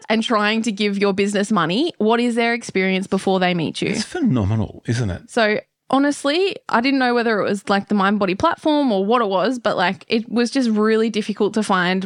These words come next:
Speaker 1: what gyms that there are around and what are they offering right now that I can get started on.
Speaker 2: Hey friends, if you listen to this podcast, it means that you are ambitious, right? And you want more, right?
Speaker 1: Yeah.
Speaker 2: You are trying to learn. So, like,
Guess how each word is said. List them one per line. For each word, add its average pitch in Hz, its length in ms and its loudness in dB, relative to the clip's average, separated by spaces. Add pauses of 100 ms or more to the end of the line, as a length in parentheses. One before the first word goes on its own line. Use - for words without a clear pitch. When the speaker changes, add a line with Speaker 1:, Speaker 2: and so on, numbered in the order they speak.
Speaker 1:
what 208 240 2
gyms 214 300 0
that 190 260 0
there 185 200 2
are 175 260 0
around 233 340 0
and 185 200 0
what 190 100 2
are 190 60 0
they 175 140 2
offering 180 340 -2
right 160 200 0
now 165 140 0
that 165 80 2
I 165 80 2
can 196 160 0
get 175 180 0
started 160 360 0
on. 101 240 0 (240)
Speaker 2:
Hey 104 100 2
friends, 87 300 0
if 87 100 -2
you 95 60 2
listen 104 260 0
to 131 80 -4
this 127 100 -2
podcast, 80 480 -2
it - 100 -6
means 87 280 0
that 82 140 -2
you 80 180 0
are 78 180 -2
ambitious, 76 760 -2 (140)
right? 85 400 -2
And 95 320 0
you 101 240 0
want 85 300 -4
more, 73 300 -6
right? 85 220 -6
Speaker 1:
Yeah. 101 80 -6
Speaker 2:
You 104 100 2
are 92 80 2
trying 87 440 0
to 92 100 -4
learn. 82 260 -2
So, 90 160 0
like, 87 260 -4